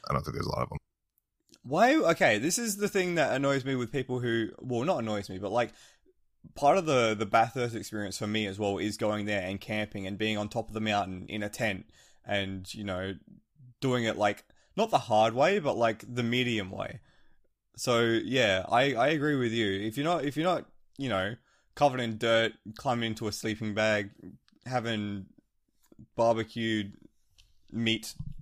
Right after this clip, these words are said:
Speaker 2: <laughs> miscellaneous barbecued meat for breakfast, lunch, and dinner,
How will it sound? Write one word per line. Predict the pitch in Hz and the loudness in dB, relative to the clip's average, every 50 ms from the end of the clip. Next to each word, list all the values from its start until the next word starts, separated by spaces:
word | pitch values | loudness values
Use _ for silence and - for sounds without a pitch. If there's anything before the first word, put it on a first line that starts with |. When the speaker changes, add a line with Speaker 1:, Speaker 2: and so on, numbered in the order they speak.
| - - - - | -14 -16 -20 -20
Speaker 2:
<laughs> | - - - - - 117 - - 147 131 - | -20 -20 -20 -20 -20 -16 -12 -10 -10 -8 -4
miscellaneous | - 151 151 139 - 151 139 135 123 127 123 113 - | -2 0 0 2 4 4 6 6 4 4 2 0 2
barbecued | 120 117 120 120 113 - 120 113 104 | 2 2 2 2 0 0 -2 -2 0
meat | 107 110 110 110 | -2 -2 -2 -4
for | - 110 | -6 -2
breakfast, | 95 113 107 - - 120 110 - | 0 0 0 0 -2 -6 -4 -2
lunch, | 113 110 107 - - | -2 -2 -2 -2 -4
and | 107 107 104 101 | -4 -2 -2 -2
dinner, | 101 98 98 98 101 | -4 -4 -4 -6 -6